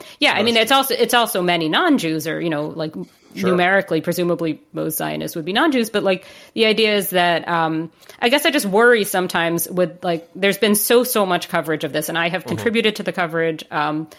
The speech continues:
Speaker 1: I have read it, I have shared it, I have produced my own. Nevertheless, there is something that concerns me about this, and I wonder if you have any thoughts about that.
Speaker 2: Well, first, let me just say, I think normie, both in terms of the Jewish community and politics generally, is one of the most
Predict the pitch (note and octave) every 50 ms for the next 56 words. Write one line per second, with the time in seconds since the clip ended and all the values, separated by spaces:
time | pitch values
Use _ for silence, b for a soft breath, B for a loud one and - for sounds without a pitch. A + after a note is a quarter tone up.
0 | B B B B B D#3 D3 D#3 D#3 D3+ E3 G3+ A#3+ A#3+ A3+ A3 G#3+ G3 - D3+
1 | D3+ D#3 D3+ - - - G#3+ G3+ G3+ F#3+ F#3 F3+ F3 F3+ - E3 D#3+ D#3+ E3 D3+
2 | D3+ D3 D3+ _ _ _ _ _ - F3+ A#3 D4 D4 - A#3+ A3+ G#3+ G#3+ G#3+ -
3 | - - _ - G3+ G3+ G#3+ A3 G#3+ A3+ G#3+ G3+ F#3 E3+ C#3+ C#3+ D3 - - -
4 | _ _ - F#3+ F3+ G3 G3+ G#3 G#3 G#3 G#3 F#3+ F3+ - F#3 F3 E3+ E3 D#3 -
5 | - D#3 - - F3+ E3 - F#3+ F3 - F#3 F3 E3+ E3+ F3+ D#3 C#3 D3 C#3+ C#3+
6 | - D3+ C#3 D3 - - - F3 E3+ E3 D#3+ D#3+ D3+ D3+ D3 E3+ E3 E3 D#3+ D#3+
7 | D3+ - - D#3+ C#3 D3 C#3+ C#3+ C#3+ D3+ D#3 D#3 - - - - D3 C#3 C#3 -
8 | - - C#3 B2+ - - - - D2+ - _ - D3 C#3 C#3 E3 D#3+ - D#3 C#3+
9 | C3+ A#2+ C#3 C3+ - - C3+ B2+ A#2+ A2 A2 - - G#2 G#2+ G#2+ G#2+ B2 A#2 G#2+
10 | - G2 F#2+ F#2 G2 G#2 G#2+ A#2+ C3+ C#3+ D3+ E3 D#3+ - - - A2 G#2 G2+ -
11 | G2+ G2 G2+ G2 F#2 G2 G2 G2+ - G2+ G2+ G2 - - G#2+ G2+ G2 G2 F#2+ G2
12 | G2 F#2+ F2+ F#2+ F#2+ F#2 F2+ - - - F#2+ F2+ F#2 F#2+ G2 - - G2 F#2 F#2+
13 | G2 G#2+ G#2+ G2+ F#2 F2+ F2 D#2 - - - F#2 F#2+ F#2+ F#2 E2+ F#2 F#2 F2 F2
14 | -